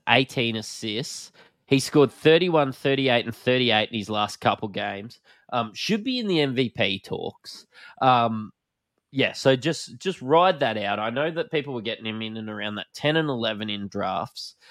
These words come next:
but ducking over to the Warriors, uh, Wiggins was dropped in some leagues, and I think C P three and Wiggins have been getting that bump with Dre out. I probably, I don't expect Wiggins to be as bad as he was in the start of the season,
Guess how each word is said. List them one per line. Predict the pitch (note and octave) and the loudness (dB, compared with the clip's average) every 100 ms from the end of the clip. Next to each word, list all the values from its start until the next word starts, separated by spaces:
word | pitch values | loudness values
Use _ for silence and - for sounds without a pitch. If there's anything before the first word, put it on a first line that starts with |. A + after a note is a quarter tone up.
| - D#3+ | -8 -8
but | C3+ A#2+ | -8 -2
ducking | G3 G3+ A#3+ B3 | 0 0 -2 4
over | G3 F3+ E3 E3 - | 4 6 4 2 2
to | D3+ C#3 C3 B2+ B2 - _ _ _ _ - - - | 4 6 6 2 -2 -8 _ _ _ _ -20 -20 2
the | D#3+ | 2
Warriors, | C#3 D3 C#3 A#2+ F#2+ F2+ G#2+ - - - | 4 4 4 0 -4 -12 -14 -18 -20 -2
uh, | C#3+ C#3 B2+ - | 2 4 2 -2
Wiggins | C3 D3 G4 F#4+ F#4+ C4+ | 2 2 2 -2 -6 -8
was | G#3+ | -10
dropped | - B2 C3+ - D3+ | -8 0 0 2 -4
in | C3 | -4
some | - B2 G#2 G#2 | 0 0 2 -2
leagues, | F#2+ F2 G2+ - - | -6 -8 -12 -14 2
and | C3+ | 4
I | C#3+ | 4
think | - A3+ A3 | 4 -2 -2
C | - F#3 | 0 0
P | A3+ A3+ | 0 0
three | - F3+ | 4 4
and | D#3 B2+ | 4 4
Wiggins | A#2 A#2+ A#2+ A2+ | 2 2 0 0
have | - C3 A2+ | 0 0 0
been | D3 B2+ A#2 | -6 -6 -6
getting | B2 A#2+ A#2 | -6 -6 -6
that | A#2 - - | -8 -8 -6
bump | G#2+ G#2 | -4 -4
with | G#2 - - | -12 -12 -8
Dre | G#2 G#2 G2+ | -4 -2 -2
out. | F#2+ F#2+ - _ _ _ - | -6 -10 -12 _ _ _ -12
I | B2+ | -10
probably, | - - E3+ F#3 E3 - | -12 -4 -4 -4 -8 2
I | D3 | 4
don't | D#3 F#3 | 4 0
expect | G#3+ A3 - | -2 -8 -6
Wiggins | C#3+ B2+ C3+ - | -6 -4 -6 -6
to | C3+ | -4
be | B2 | -4
as | |
bad | - A2 G#2+ | -2 -2 0
as | A2 | -2
he | A2+ | -4
was | A2 A2 B2 | -4 -4 -6
in | A2+ | -8
the | |
start | - - G2+ G#2+ | -6 -2 0 0
of | G2+ | -2
the | A2 | -8
season, | - G#2 A2 D3+ | -2 0 2 0